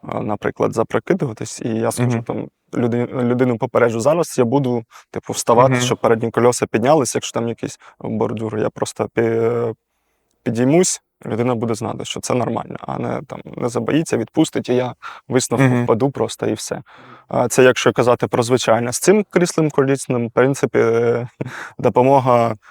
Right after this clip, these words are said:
Speaker 1: е, не треба, але як ми бачили, як я з, е,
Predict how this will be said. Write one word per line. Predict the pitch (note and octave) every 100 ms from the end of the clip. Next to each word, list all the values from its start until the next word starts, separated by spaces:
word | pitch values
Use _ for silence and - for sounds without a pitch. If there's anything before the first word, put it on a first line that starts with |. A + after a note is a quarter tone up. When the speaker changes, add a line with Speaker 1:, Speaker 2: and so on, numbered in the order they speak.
| - _ C3+
Speaker 1:
е, | A#2+ A#2 - _ _ _ _
не | C3+ C#3
треба, | G3 A#3 F3 D#3
але | A#2+ B2+ B2+
як | B2 A#2
ми | A#2+
бачили, | A#2 C3+ - C3 A#2+ A2+ A2+ _ _ _ -
як | B2 A#2+
я | A#2
з, | A2 G#2+
е, | A2